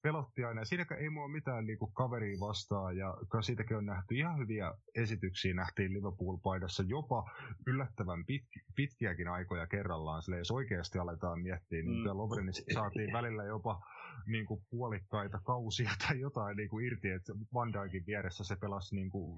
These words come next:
Speaker 1: ihan, ihan ok, tai niinku ei, ei ainakaan tehnyt hirveän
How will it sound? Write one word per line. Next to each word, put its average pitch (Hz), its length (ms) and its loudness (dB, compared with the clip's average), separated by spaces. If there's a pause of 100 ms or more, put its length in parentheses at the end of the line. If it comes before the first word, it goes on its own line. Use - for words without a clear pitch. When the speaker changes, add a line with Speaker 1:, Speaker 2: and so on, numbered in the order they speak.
(320)
Speaker 1:
ihan, 123 280 4 (140)
ihan 117 220 2
ok, 113 580 -2
tai 101 140 2
niinku 104 200 -2
ei, 110 200 2 (160)
ei 117 140 2
ainakaan 104 380 -2
tehnyt 98 300 -2
hirveän 92 440 -2